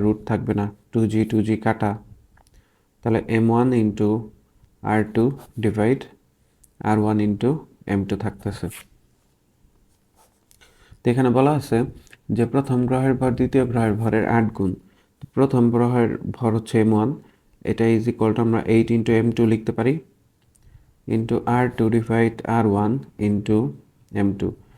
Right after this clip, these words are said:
এই এম টু এম টু কাটা, আর এই পাশে হচ্ছে এগারো দশমিক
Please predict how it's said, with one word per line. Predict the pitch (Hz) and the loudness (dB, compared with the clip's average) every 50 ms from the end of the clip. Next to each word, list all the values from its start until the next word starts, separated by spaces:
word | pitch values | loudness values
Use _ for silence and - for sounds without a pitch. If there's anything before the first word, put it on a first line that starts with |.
| _ _ _ _ _ 113 | _ _ _ _ _ 0
এই | 113 113 | 2 2
এম | 113 113 110 | 2 0 0
টু | 113 113 110 | 0 0 0
এম | 110 107 | 0 -2
টু | 113 110 | -2 0
কাটা, | 117 113 - 101 101 101 107 - - _ _ _ _ _ _ _ _ _ _ _ _ _ _ _ _ _ _ - | -2 -2 0 -2 -4 -4 -4 -10 -18 _ _ _ _ _ _ _ _ _ _ _ _ _ _ _ _ _ _ -2
আর | 104 104 110 | 0 0 0
এই | 107 - | 0 0
পাশে | 113 117 - 139 135 | -4 -4 -4 -4 -4
হচ্ছে | 131 - - - - - 110 120 135 143 - _ _ _ _ _ _ _ _ _ _ _ _ _ _ _ _ _ _ - - - - _ _ _ _ - _ _ _ _ _ _ _ _ _ _ _ _ _ _ _ _ _ _ _ - _ _ _ - - - _ _ - 110 | -4 -6 -8 -12 -8 -6 -6 -6 -8 -12 -18 _ _ _ _ _ _ _ _ _ _ _ _ _ _ _ _ _ _ -20 -20 -20 -20 _ _ _ _ -20 _ _ _ _ _ _ _ _ _ _ _ _ _ _ _ _ _ _ _ -20 _ _ _ -20 -20 -20 _ _ 0 2
এগারো | 113 123 123 123 117 | 4 4 4 4 2
দশমিক | 127 123 - 120 120 117 113 | 2 0 0 0 2 2 2